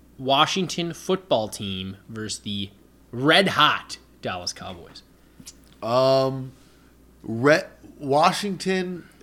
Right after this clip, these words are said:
Speaker 2: beat the Cowboys by, like, twenty this year.
Speaker 1: No shit,
Speaker 2: earlier.
Speaker 1: huh?
Speaker 2: Yeah.
Speaker 1: Who was quarterbacking him?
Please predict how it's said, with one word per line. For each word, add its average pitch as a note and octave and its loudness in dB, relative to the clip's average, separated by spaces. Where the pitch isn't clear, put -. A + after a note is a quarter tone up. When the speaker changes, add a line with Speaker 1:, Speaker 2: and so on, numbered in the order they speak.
Speaker 2:
beat C#3+ -4
the - -20
Cowboys C#3+ 0
by, B2+ -2
like, A2+ -2
twenty B2 -2
this G2+ -8
year. E2+ -14
Speaker 1:
No B2 -4
shit, G#2 -4
Speaker 2:
earlier. A#2+ -4
Speaker 1:
huh? G2+ -10
Speaker 2:
Yeah. F#2 -6
Speaker 1:
Who D3 0
was C#3+ -2
quarterbacking A#2+ -6
him? - -20